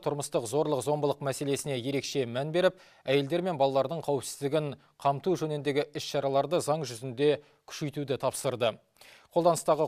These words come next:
құжаттарға қандай түзетулер енгізілді? Осы айдың басында мәжілісте таныстырылған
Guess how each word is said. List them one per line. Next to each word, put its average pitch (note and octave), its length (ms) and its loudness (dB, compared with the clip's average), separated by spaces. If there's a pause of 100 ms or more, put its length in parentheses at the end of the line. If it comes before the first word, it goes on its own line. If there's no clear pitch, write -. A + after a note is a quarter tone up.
құжаттарға D3 480 4
қандай E3 320 0
түзетулер D3 540 0
енгізілді? A#2 480 -4 (500)
Осы D3 220 0
айдың C#3 180 -4
басында C#3 480 2
мәжілісте C3+ 560 -2
таныстырылған C3 800 -2